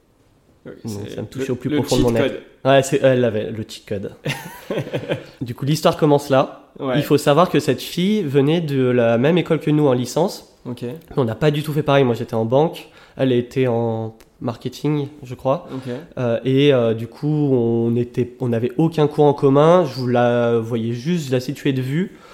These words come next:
Speaker 2: de cette école-là, mais on se connaissait pas plus que ça. Donc, il y a l'examen qui se passe de master. On se parle pas <laughs> forcément plus que
Speaker 1: Ah
Speaker 2: ça.
Speaker 1: oui,
Speaker 2: On
Speaker 1: oui,
Speaker 2: fait des
Speaker 1: forcément.
Speaker 2: petites blagues, euh, rapides, mais, euh, mais voilà, il y a pas de, de crush, euh,
Speaker 1: Mhm.
Speaker 2: enfin, de mon côté, un peu.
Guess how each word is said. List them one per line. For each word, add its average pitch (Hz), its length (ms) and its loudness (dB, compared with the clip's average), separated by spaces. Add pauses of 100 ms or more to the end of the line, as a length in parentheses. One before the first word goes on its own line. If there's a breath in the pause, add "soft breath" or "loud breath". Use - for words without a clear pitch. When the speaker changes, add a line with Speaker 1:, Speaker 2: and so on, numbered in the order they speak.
(340 loud breath)
Speaker 2:
de 143 220 2
cette 151 240 2
école-là, 143 540 4
mais 143 280 6
on 131 120 4
se 127 100 -8
connaissait 123 280 -4
pas 131 100 -2
plus - 180 -10
que 135 100 -2
ça. 107 200 -8 (840 soft breath)
Donc, 131 420 0
il 127 60 -10
y 143 40 4
a 156 40 6
l'examen 143 380 4
qui - 140 -12
se - 80 -10
passe 135 380 -2
de 127 80 0
master. 120 400 -2 (180)
On - 60 -14
se - 80 -10
parle - 160 -12 (160)
pas 208 80 -2
<laughs> 165 140 -2
forcément - 420 -8
plus - 180 -10
que - 80 -4
Speaker 1:
Ah 131 40 2
Speaker 2:
ça. 135 240 2
Speaker 1:
oui, 156 40 6
Speaker 2:
On 139 40 4
Speaker 1:
oui, 170 60 0
Speaker 2:
fait 139 120 0
des 135 100 0
Speaker 1:
forcément. 127 220 -4
Speaker 2:
petites 131 100 -4
blagues, 135 420 4
euh, 120 280 2 (360 loud breath)
rapides, 123 380 0
mais, 156 280 4
euh, 120 580 2
mais 113 100 -4
voilà, 110 200 -2
il 101 40 -8
y 101 40 -10
a 95 40 -12
pas 120 160 -2
de, 110 220 -4
de 104 140 -8
crush, 131 540 -2
euh, 110 380 -4
Speaker 1:
Mhm. 127 120 -8 (100)
Speaker 2:
enfin, 120 200 -2 (100)
de 117 100 -2
mon 127 160 4
côté, 127 460 0 (520 loud breath)
un 120 120 0
peu. 180 300 2